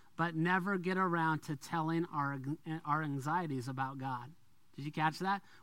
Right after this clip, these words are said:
We often tell God about our anxieties, but never get around to telling our anxieties about God. And I feel like that's part of your testimony.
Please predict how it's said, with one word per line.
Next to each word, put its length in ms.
We 140
often 300
tell 200
God 260
about 280
our 180
anxieties, 720
but 160
never 400
get 160
around 460
to 100
telling 460
our 180
anxieties 580
about 340
God. 260
And 120
I 80
feel 200
like 180
that's 180
part 240
of 120
your 120
testimony. 600